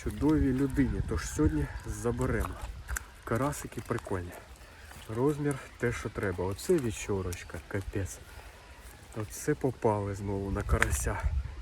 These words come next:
Після дощику людей немає, я вам скажу, може всі там трішки перелякалися. Оце такий гарний карась, зараз покажу вам. Оце взагалі класний клюнув сьогодні. Прям взагалі, вообще, дивіться.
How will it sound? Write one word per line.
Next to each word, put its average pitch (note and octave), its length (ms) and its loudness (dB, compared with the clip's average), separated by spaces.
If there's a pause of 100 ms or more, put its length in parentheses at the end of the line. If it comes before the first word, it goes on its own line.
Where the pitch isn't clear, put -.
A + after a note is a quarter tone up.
(120)
Після G#2 420 -2
дощику B2+ 760 4
людей A#2 340 4
немає, C#3 540 4
я C3+ 80 6
вам B2+ 100 2
скажу, A2+ 320 0
може A2+ 260 0
всі A#2 240 0
там G#2+ 200 0 (520)
трішки A#2 340 2
перелякалися. A#2 920 0 (600)
Оце A#2 260 2
такий B2 340 2
гарний G2 380 0
карась, F#2 360 -6
зараз F#2+ 280 -8
покажу A2 440 -2
вам. G2+ 180 -6 (1120)
Оце - 240 -2
взагалі G#2+ 520 0
класний G2 440 -2
клюнув F#2+ 380 -4
сьогодні. F#2 280 -6 (1000)
Прям G2+ 260 2
взагалі, G2 580 0 (260)
вообще, F2+ 580 -2
дивіться. G2 420 0